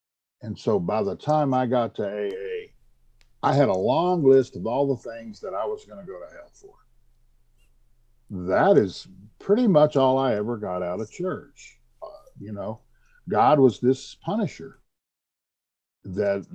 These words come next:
that was, was there to just, we were gonna, we were gonna hang out till I died, and he was gonna send me to hell.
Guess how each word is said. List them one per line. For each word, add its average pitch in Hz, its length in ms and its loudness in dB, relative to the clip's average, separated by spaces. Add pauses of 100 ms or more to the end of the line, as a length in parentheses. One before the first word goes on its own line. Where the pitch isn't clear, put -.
(180)
that 98 320 -6 (160)
was, 101 600 -2
was 104 260 -4
there 117 340 4
to 113 280 -4
just, 135 440 -4 (1000)
we 117 120 8
were 135 140 6
gonna, 135 360 4
we 139 140 4
were 143 120 4
gonna 131 200 0
hang 151 240 -4
out 160 280 -2
till 139 160 0
I 139 80 0
died, 120 380 -4
and 98 60 -14
he 110 100 -4
was 117 120 -8
gonna 123 160 -4
send 110 240 -6
me 110 80 -4
to 104 80 -6
hell. - 380 -12